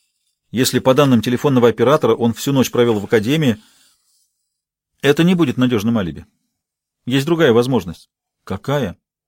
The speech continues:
Что он ещё не закончил вечернюю работу. О, чёрт, ты думаешь? Я ничего не думаю. Я не могу найти Бельмана.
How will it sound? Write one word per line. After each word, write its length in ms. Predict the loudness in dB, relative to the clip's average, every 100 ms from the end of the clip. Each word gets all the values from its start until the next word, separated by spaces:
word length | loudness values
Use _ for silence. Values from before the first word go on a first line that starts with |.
| _ -20
Что 240 | -6 -6
он 300 | -2 0 0
ещё 240 | -2 0
не 140 | 2 2
закончил 520 | 0 -2 -4 -2 -2
вечернюю 500 | -4 -2 -4 -2 -2
работу. 480 | -2 -2 -6 -10 -20 _ _ _
О, 100 | -14 -6
чёрт, 480 | -2 -2 -2 -8
ты 140 | -6 -2
думаешь? 400 | 0 -2 -4 -8 -16 -20 -20 -20 -20 -20 -20 _ -4
Я 200 | 0 2
ничего 400 | 2 0 0 0
не 120 | 0
думаю. 420 | 0 -6 -8 -16 _ _ _ _ _ _
Я 160 | 0 4
не 80 | 4
могу 180 | 4 2
найти 260 | 2 -2
Бельмана. 480 | 0 0 -2 -6